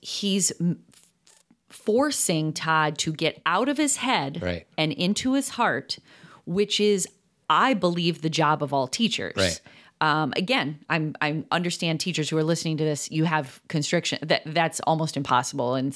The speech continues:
Speaker 1: in certain environments.
Speaker 2: Sure.
Speaker 1: But if you have the ability, that's what we want
Speaker 2: Mm-hmm.
Speaker 1: because Todd's belief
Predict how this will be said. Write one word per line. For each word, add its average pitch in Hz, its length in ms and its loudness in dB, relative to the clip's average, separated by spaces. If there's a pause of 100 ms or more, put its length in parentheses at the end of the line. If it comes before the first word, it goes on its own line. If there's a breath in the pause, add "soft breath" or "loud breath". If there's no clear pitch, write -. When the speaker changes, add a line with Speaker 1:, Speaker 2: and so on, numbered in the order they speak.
Speaker 1:
in 147 220 0
certain 156 360 -2
environments. 143 560 -2
Speaker 2:
Sure. 101 180 0 (300 loud breath)
Speaker 1:
But 170 260 0
if 254 260 0
you 247 120 2
have 226 480 0
the 240 120 0
ability, 180 600 0 (360 loud breath)
that's 214 320 0
what 269 140 2
we 277 100 4
want 311 460 0
Speaker 2:
Mm-hmm. 95 180 0
Speaker 1:
because 220 560 2 (360 loud breath)
Todd's 240 480 2
belief 226 760 0